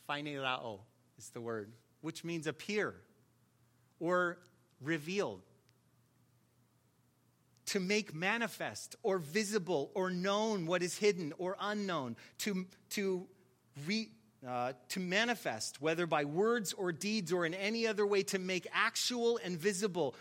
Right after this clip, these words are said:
realized, to become manifest, to be made known of a person, exposed to view, make manifest, to show oneself, to appear, to become known, to be plainly recognized,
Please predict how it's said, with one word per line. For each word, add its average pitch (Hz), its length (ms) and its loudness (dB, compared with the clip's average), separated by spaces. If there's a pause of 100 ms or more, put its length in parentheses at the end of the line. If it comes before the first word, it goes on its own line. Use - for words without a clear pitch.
(140)
realized, 185 720 2
to 190 60 0
become 175 400 -4
manifest, 185 640 -2
to 180 80 -4
be 185 160 -4
made 185 260 0
known 185 420 0
of 175 200 -4
a 190 60 2
person, 214 600 -2 (680)
exposed 226 580 0
to 214 120 2
view, 208 320 2
make 196 280 -2 (220)
manifest, 214 560 2
to 185 60 0
show 226 320 4
oneself, 196 680 2
to 190 120 -2
appear, 165 540 0 (300)
to 208 140 0
become 226 720 0
known, 220 400 2
to - 120 -2
be 208 140 -2
plainly 247 560 0
recognized, 175 800 2